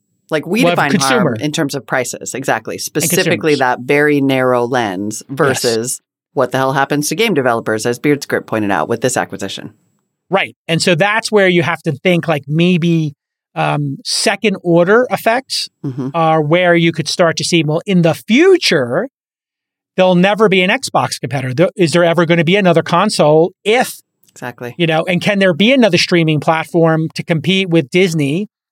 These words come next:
Speaker 2: Or can there be another theme park? It's kinda hard, right? Can you imagine going up as a streamer? And so we have this three-horse race we've talked about before, H B O, Disney,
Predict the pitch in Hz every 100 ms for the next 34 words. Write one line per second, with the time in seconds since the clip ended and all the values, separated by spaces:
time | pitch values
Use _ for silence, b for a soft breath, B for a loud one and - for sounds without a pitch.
0 | _ 175 185 175 165 185 247 196 165 160
1 | 156 151 143 147 139 - - - - _
2 | _ _ 214 180 160 262 147 127 156 196
3 | 165 156 151 156 175 190 185 180 _ _
4 | _ 170 160 156 170 165 143 143 - 156
5 | 156 147 156 160 _ _ - 180 165 175
6 | 165 - 185 170 170 - 196 185 151 -
7 | 156 156 143 143 170 143 151 - 147 139
8 | 151 151 139